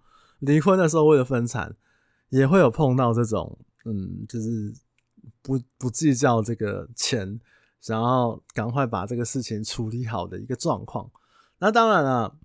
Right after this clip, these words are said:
比如说像是屋主会有一些，呃，自产，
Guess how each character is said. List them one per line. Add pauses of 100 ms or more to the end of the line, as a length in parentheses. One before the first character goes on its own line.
(1800)
比
如
说
像
是
屋
主
会
有
一
些，
呃，
自
产，